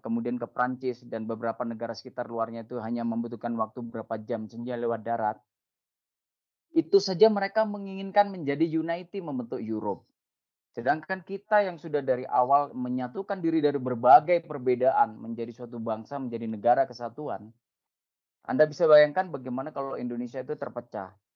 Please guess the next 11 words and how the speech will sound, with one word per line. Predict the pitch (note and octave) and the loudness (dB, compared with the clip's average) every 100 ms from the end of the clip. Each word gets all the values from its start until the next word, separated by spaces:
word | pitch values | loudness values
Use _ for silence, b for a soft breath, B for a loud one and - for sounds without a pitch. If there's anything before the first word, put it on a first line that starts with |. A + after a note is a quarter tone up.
| _ _ _ _ - | _ _ _ _ 8
Dan | D3 C3 | 8 10
hal-hal | C#3+ C#3+ D3 | 8 12 10
itu | D#3 D#3 A#3+ | 8 -2 -6
yang | A3 D#3+ | -4 -8
tidak | D3+ D#3+ - | -8 -8 -8
bisa | A#2 C#3+ | -4 0
lepas | C3+ - F3+ D3+ | 0 0 -4 -4
daripada | C3 C3 C#3 | -8 -8 -8
kepentingan, | - E3 - D#3 C#3 G#3+ F#3 G#2 A#2 C#3+ _ _ _ _ _ _ _ _ _ _ | -10 -12 -10 -8 -8 -10 -8 -8 -10 -18 _ _ _ _ _ _ _ _ _ _
khususnya, | C3+ B2+ D3+ D3+ E3 F3+ | -10 -8 -8 4 8 8
eh, | - C#3+ C#3 | 8 8 8